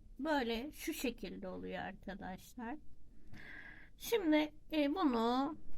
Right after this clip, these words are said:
yeleğimizin şöyle diyelim yakasını süsleyeceğiz.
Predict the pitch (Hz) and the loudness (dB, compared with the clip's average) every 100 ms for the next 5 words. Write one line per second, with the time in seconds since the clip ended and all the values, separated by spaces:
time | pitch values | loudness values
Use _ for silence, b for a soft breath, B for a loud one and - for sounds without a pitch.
0 | - - 302 294 247 220 214 202 190 208 | 10 12 10 12 10 8 6 0 0 0
1 | 240 277 - - - 214 202 233 196 214 | 0 -2 -6 -6 0 0 2 2 2 2
2 | 233 233 247 247 233 226 214 208 - 202 | 0 0 -2 0 -2 -2 -2 -2 0 0
3 | 196 202 196 247 | 0 2 2 0